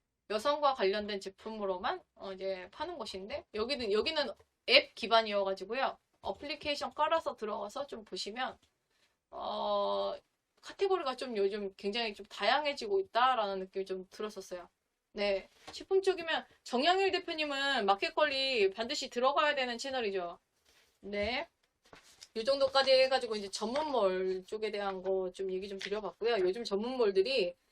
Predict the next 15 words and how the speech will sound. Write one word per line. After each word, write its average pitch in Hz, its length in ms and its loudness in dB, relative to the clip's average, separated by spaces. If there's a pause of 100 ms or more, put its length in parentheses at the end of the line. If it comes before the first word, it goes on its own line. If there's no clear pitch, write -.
(320)
되게 220 280 0
파이를 311 580 2
키워가고 269 520 0
있다. 202 640 -2 (400)
어, 202 220 -2
이쪽들도 269 520 -4
이제 190 360 -4 (320)
어떻게 339 260 0
보면 359 280 0
지금 214 280 -6
플랫폼들이요, 311 1120 0 (680)
되게 247 200 4
사이즈를 330 600 0
많이 196 300 -2
키워가고 392 1400 0